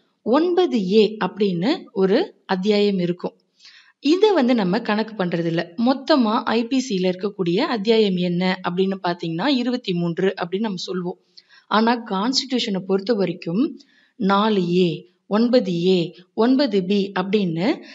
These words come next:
நிறைய உள்பகுதி இருக்கு. அதையும் வந்து எண்ணிக்கையில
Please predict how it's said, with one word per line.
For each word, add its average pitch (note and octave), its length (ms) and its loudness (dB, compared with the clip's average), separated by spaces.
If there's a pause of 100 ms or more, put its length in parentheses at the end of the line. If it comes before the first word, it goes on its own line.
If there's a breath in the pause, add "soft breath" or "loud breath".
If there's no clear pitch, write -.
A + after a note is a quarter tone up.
(100)
நிறைய C#4+ 800 2
உள்பகுதி A3 600 0
இருக்கு. G#3 560 -2 (200 loud breath)
அதையும் D4 520 0
வந்து F#3 540 -2 (180)
எண்ணிக்கையில A#3+ 800 2